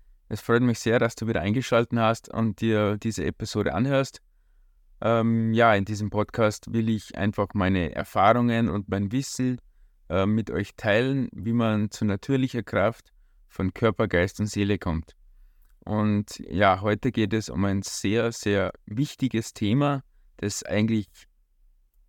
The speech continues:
nicht vielen sehr bewusst ist, weil es eigentlich ein sehr unbewusster Vorgang ist. Und zwar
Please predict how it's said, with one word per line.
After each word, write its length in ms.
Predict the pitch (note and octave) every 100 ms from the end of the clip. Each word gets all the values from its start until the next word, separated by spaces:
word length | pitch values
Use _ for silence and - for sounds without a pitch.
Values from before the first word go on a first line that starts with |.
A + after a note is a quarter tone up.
| _ _ _ -
nicht 440 | - E2+ A2 - -
vielen 360 | - C#3+ C#3+
sehr 160 | B2+ A#2
bewusst 520 | A#2 G#2+ C#3+ - -
ist, 260 | A2+ - G2
weil 160 | G2+
es 100 | G#2+
eigentlich 260 | G#2+ G#2 G#2+
ein 100 | G#2
sehr 160 | G2
unbewusster 540 | D#2+ C3+ A2+ A#2 - -
Vorgang 420 | - G#2 A#2+ A#2+
ist. 240 | A#2+ - _ _ _ _ _
Und 180 | - G#2+
zwar 360 | - G2+ G2+